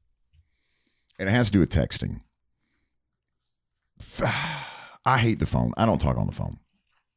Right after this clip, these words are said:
unless it's an absolute must. I'm a texter, okay? Quick interaction, immediate answer. For, you should, for the most part, get one. Here's what's happening. People are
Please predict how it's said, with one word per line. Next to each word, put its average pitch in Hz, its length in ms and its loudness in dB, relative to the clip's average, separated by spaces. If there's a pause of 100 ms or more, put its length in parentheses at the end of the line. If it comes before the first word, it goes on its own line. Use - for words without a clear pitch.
unless 95 280 2
it's 80 140 0
an 73 160 -2
absolute 73 540 0
must. 57 360 -4
I'm 90 120 2
a 80 40 0
texter, - 460 -4 (260)
okay? 90 220 0 (1040)
Quick - 420 2
interaction, 95 720 2 (120)
immediate 110 560 4 (760)
answer. 85 460 0 (460)
For, - 220 -8
you 113 120 0
should, 87 420 4 (300)
for - 100 0
the 82 80 2
most 76 200 2
part, - 280 -4
get 80 120 -2
one. 52 220 -8 (840)
Here's 180 200 -2
what's 143 120 -2
happening. 62 380 0 (140)
People 196 440 2
are 117 400 6